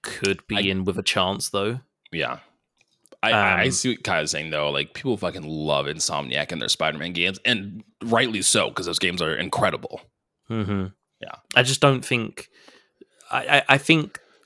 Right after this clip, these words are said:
Speaker 1: if it wasn't for the Resi remake, then Spider-Man two could t-, take a chance. But
Speaker 2: Yeah.
Speaker 1: the Resi remake's got all the fucking nostalgia behind it,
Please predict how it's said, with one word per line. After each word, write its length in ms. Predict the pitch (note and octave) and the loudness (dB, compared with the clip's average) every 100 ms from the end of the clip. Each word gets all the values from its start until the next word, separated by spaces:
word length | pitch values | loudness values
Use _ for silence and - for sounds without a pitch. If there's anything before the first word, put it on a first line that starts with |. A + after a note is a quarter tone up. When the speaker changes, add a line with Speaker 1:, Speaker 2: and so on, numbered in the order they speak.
| _ _ _ | _ _ _
Speaker 1:
if 160 | C#3 - | 2 2
it 180 | C#3 G3 | 0 2
wasn't 300 | C#3+ D#3 - | 2 2 -2
for 80 | C3 | -4
the 80 | |
Resi 360 | A#2 A#2+ G#2+ G#2 | 0 0 2 2
remake, 520 | G#2 G2 F#2+ - - - C#3+ | 2 2 0 -2 -6 -16 -6
then 180 | - G#2+ | -2 -2
Spider-Man 440 | - A#2 G#2+ G2+ G2+ | 2 2 4 2 0
two 220 | - F#2 | -2 -4
could 220 | - F#2+ | -6 -6
t-, 120 | - - - | -6 -8 -6
take 260 | - G2+ | -4 -4
a 40 | - | -4
chance. 400 | G#2 F#2 - - | -6 -6 -8 -2
But 260 | G#2 F#2+ - - - | -2 -2 -6 -20 -14
Speaker 2:
Yeah. 240 | - - - | -6 -4 -4
Speaker 1:
the 60 | A2+ | 0
Resi 340 | A2+ A2+ B2 | 2 2 0
remake's 440 | G#2 G#2 G#2+ G2+ | 2 4 2 0
got 240 | - A2+ - | 0 2 2
all 180 | A2 G#2 | 0 -2
the 80 | |
fucking 400 | G#2 A#2+ - G#2 | 0 0 0 -2
nostalgia 560 | F2+ F2+ - F2+ G2 A2 | -2 -4 -2 -2 0 2
behind 420 | G#2+ A2 A2+ A2+ | 2 2 0 0
it, 240 | B2+ - | -2 -4